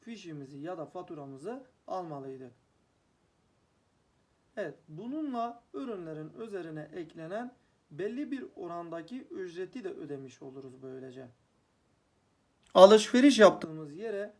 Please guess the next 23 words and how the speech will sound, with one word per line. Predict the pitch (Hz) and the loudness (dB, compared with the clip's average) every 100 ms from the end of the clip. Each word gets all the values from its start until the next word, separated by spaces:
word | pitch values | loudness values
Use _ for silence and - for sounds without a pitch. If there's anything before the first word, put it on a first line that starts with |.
| _ - | _ -12
ödediğimiz | 254 208 156 156 156 147 170 | -6 -6 -6 -8 -8 -10 -14
bu | 214 | -14
K | 202 214 170 | -2 -2 -2
D | 151 | -6
V'yi | 147 180 247 - _ _ 156 | -8 -8 -10 -16 _ _ -20
dükkan | 180 - 277 254 | -18 -10 -10 -10
sahibi | - 170 160 156 196 254 - _ - | -8 -6 -4 -6 -10 -12 -16 _ -18
yıl | 233 214 | -12 -12
sonunda | - 156 147 151 202 160 | -12 -16 -14 -10 -10 -8
devlete | 185 143 135 | -8 -8 -8
ödemektedir | 220 165 147 135 - 139 | -8 -8 -10 -14 -16 -16
arkadaşlar. | 131 131 131 123 - 143 - _ _ _ | -14 -16 -16 -16 -12 -14 -14 _ _ _
Şurada | - 190 160 151 156 | -18 -12 -10 -10 -10
gördüğünüz | 156 156 147 143 143 131 | -8 -10 -10 -12 -14 -14
gibi | 143 165 | -14 -14
K | - 151 143 | -10 -8 -8
D | 143 139 | -10 -10
V | 143 - _ _ | -12 -14 _ _
katma | - 185 180 151 135 139 | -10 -8 -8 -14 -14 -10
değer | 156 170 180 151 | -10 -10 -12 -10
vergisi | 143 143 139 156 | -10 -12 -14 -16
kısmında | 151 - 139 147 190 | -18 -18 -16 -12 -10
görünüyor. | 185 170 151 127 | -10 -10 -12 -14